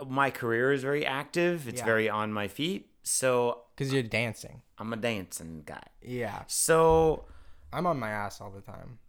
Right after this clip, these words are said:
Speaker 1: Yeah, well, you know, a lot
Speaker 2: Well,
Speaker 1: of, a lot of people are on their ass all the time,
Speaker 2: Yeah,
Speaker 1: you know?
Speaker 2: because most of the stuff I do is on my ass. But, um, I, that's why I, like,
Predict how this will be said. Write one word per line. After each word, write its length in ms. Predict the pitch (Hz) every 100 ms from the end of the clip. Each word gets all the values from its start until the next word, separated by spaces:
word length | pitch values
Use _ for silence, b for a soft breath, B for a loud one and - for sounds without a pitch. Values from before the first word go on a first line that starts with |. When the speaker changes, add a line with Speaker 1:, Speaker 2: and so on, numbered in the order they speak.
| -
Speaker 1:
Yeah, 200 | 147 143
well, 500 | 160 160 180 175 175
you 140 | 165 165
know, 440 | 135 123 135 139 -
a 40 |
lot 220 | 131 135
Speaker 2:
Well, 280 | 190 185 190
Speaker 1:
of, 60 | -
a 40 |
lot 220 | 135 175
of 80 | 208
people 320 | 147 123 120
are 220 | 113 107 101
on 120 | 104
their 120 | 104
ass 240 | 101 98 95
all 100 | 95
the 80 | 92
time, 380 | 101 92 87 87
Speaker 2:
Yeah, 200 | 185 165
Speaker 1:
you 60 |
know? 60 | 165
Speaker 2:
because 140 | 175
most 220 | 175 175
of 40 | 160
the 40 |
stuff 180 | 131 139
I 100 | 127
do 140 | 117 117
is 120 | 107
on 140 | 101
my 100 | 95
ass. 280 | 95 95 - _ - 120
But, 380 | 127 123 120 -
um, 500 | 117 110 110 107 - - -
I, 80 | 120
that's 200 | 123 131
why 180 | 123 117
I, 40 |
like, 280 | 110 104 -